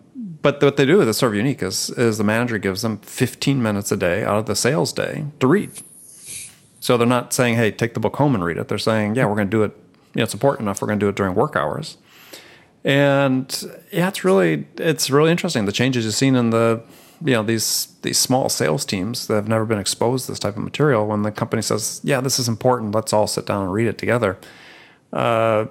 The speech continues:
yeah, it's, it's one way to approach it, I think, is, you know, a way for people to gain knowledge they weren't doing otherwise.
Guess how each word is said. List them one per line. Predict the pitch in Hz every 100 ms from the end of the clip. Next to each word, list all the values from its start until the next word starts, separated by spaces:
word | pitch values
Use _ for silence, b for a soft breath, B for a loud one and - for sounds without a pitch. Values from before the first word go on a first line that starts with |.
| - _ _ _ -
yeah, | 190 156
it's, | - - _ _ _
it's | 175 139
one | 139 135
way | 117
to |
approach | 107 127 135
it, | 104
I | 95
think, | 110 101
is, | 104 95 - -
you | 131
know, | 101
a |
way | 104
for | 104 -
people | 110 98
to | 92
gain | 98 101 110 107 98 107
knowledge | 113 113 104
they | -
weren't | 101 104 98
doing | 101 98
otherwise. | 107 101 87 -